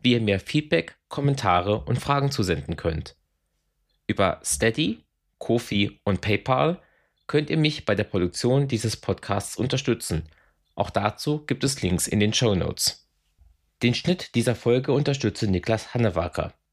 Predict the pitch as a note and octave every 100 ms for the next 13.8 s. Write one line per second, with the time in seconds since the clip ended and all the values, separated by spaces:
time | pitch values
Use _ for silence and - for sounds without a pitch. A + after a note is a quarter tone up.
0 | _ - - B2 E3 E3 B2 - A2 -
1 | F2+ F2+ - F#2 G2+ F2+ - - F#2+ E2
2 | D#2 F2 F2+ G2+ B2+ D#3 - _ _ -
3 | A2+ A2 G#2+ - G#2 F2+ F#2 G#2 C#3 G#3+
4 | - C3+ G#2+ G#2 F#2+ - D#3 A2+ B2 A2+
5 | F#2 G#2+ G2+ F#2 F#2+ - A2+ - C3 D#2+
6 | D2 - _ _ _ _ _ _ _ -
7 | G#2+ A#2 D#3 - D#3+ D#3 D3+ D3+ - -
8 | - - G2 A2 C3 C#3 A#2 G#2 G#2 G#2
9 | - G2+ E2 - C#3 E3 E3+ E3+ F2+ F#2+
10 | G#2 G2+ F#2 G#2 - F2+ F#2 - C#3 -
11 | - _ _ - A2+ G2 F#2+ B2 C#3 C3
12 | - F#2+ F2 G2 G#2+ - - D#2 - E2
13 | E2 D2+ C#2+ - - - -